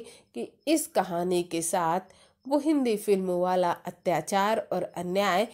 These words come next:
जमकर हुआ है। इस कहानी को बहुत बेहतरीन बनाया जा सकता था और इस कहानी में ऐसे सस्पेंस और ऐसे थ्रिल पैदा कर दिए जा सकते थे कि इसे लोग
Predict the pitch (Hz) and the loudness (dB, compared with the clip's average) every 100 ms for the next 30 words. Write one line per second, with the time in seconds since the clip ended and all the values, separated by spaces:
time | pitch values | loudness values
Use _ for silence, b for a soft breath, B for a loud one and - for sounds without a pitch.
0 | B B 240 196 214 180 170 170 165 165 | B B -6 0 2 2 0 -4 -2 -2
1 | 151 156 127 - _ 180 165 - 147 160 | -2 -4 -10 -14 _ -4 -4 -4 -4 -2
2 | 196 208 208 175 185 196 B B _ - | 0 0 0 -2 -2 -4 B B _ 6
3 | 330 294 262 196 202 185 180 175 180 170 | 8 8 0 -2 -2 -2 0 0 0 0
4 | 139 131 131 143 156 156 160 - 160 156 | -2 0 0 0 0 -2 -6 -2 -2 0
5 | 170 151 B B B - 170 170 190 B | -6 -10 B B B 2 6 6 4 B
6 | B 185 190 - 175 196 247 240 233 220 | B -4 -2 -2 -2 -2 -2 0 2 0
7 | 220 - 190 190 185 - 165 - 190 185 | 0 0 0 0 -2 -4 -4 0 2 2
8 | 208 - B _ - 277 269 226 - 202 | 0 -6 B _ 0 4 4 2 0 0
9 | 202 214 180 - - 220 262 254 240 233 | 2 0 -2 -2 2 4 4 2 4 2
10 | 233 226 208 220 220 196 190 190 - 196 | 4 0 2 0 2 2 2 -2 -6 -2
11 | 185 190 185 233 240 - - 285 302 311 | -2 0 2 2 0 -12 -6 -2 0 2
12 | 233 196 208 208 208 214 | 4 2 2 4 2 0